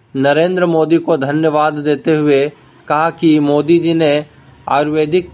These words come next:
पद्धति को बढ़ावा देते हुए आयुष विभाग का गठन किया और वर्तमान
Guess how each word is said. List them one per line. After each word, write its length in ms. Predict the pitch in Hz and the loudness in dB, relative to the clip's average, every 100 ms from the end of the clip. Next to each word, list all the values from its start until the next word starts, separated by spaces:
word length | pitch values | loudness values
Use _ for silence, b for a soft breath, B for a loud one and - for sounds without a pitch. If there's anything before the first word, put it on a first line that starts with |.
| - | -6
पद्धति 420 | 165 151 143 170 | -4 -2 -2 0
को 260 | 170 170 151 | 0 0 0
बढ़ावा 440 | 139 135 139 156 160 | 0 -2 -2 -2 0
देते 360 | 147 143 165 | -2 0 -2
हुए 220 | 151 147 139 147 b b b - | 0 2 0 -2 b b b -4
आयुष 340 | 135 160 170 | -2 -2 -2
विभाग 320 | 156 143 151 | 0 0 0
का 140 | 156 165 | -2 -2
गठन 340 | 143 135 156 139 | -2 -2 -4 -4
किया 300 | - 139 123 104 b b b - | -2 0 0 -2 b b b -4
और 140 | 147 156 | -2 0
वर्तमान 600 | 151 147 151 170 175 | -2 -2 -2 0 -2